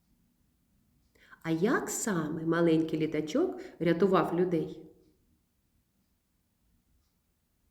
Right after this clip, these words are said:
Вірно. А як ви вважаєте, а чому маленький літачок вже більше нікому і ніколи не заздрив?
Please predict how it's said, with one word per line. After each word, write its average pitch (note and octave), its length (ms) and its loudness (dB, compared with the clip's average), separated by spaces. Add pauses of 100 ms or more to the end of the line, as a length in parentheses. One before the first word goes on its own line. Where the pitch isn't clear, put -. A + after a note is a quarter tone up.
(320)
Вірно. F3 400 2 (580)
А D#3+ 80 -2
як G#3+ 200 4
ви G#3 60 8
вважаєте, F#3+ 600 2
а G#3+ 80 -2
чому F4+ 300 4
маленький F3 420 6
літачок F3 440 2
вже E3+ 180 0
більше F3 380 -2
нікому G3+ 500 4
і F3+ 40 8
ніколи E3+ 380 2
не D#3+ 140 2
заздрив? C#3+ 480 -8